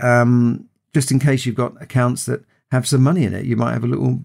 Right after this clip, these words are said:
bonus, you know, go on holiday or, or invest it somewhere else. Um, now, there's another s-, uh, a group here called the Investment Association where you can find out about unit trusts,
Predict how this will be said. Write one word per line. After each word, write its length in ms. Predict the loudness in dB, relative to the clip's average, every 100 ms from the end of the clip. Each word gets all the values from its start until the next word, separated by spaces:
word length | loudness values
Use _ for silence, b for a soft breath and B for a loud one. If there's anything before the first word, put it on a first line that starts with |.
| -4
bonus, 560 | 0 0 -2 -6 -8 -4
you 80 |
know, 100 | -4
go 200 | -2 0
on 80 | 0
holiday 400 | 2 0 0 -2
or, 240 | -4 -6 -2
or 120 | 0
invest 280 | 0 0 -2
it 80 | -2
somewhere 300 | 0 2 2
else. 360 | -2 -6 -10 _ _ _ _ _ _
Um, 400 | -2 2 2 -2 -2
now, 140 | 0
there's 140 | 2 4
another 200 | 4 2
s-, 180 | -2 -8
uh, 440 | -6 -6 -6 -10
a 140 | -10 -4
group 340 | 0 2 2
here 200 | 2 2
called 200 | 0 0
the 200 | 0 0
Investment 520 | 2 2 2 -2 -6
Association 760 | -4 -2 0 0 0 0 -2 0
where 80 |
you 80 | 0
can 140 | 0 0
find 280 | 0 0
out 240 | 0 -2 -6 _ _
about 360 | -4 -2 -2 -2
unit 380 | 2 2 2 -2
trusts, 560 | -2 -2 -2 -8 -14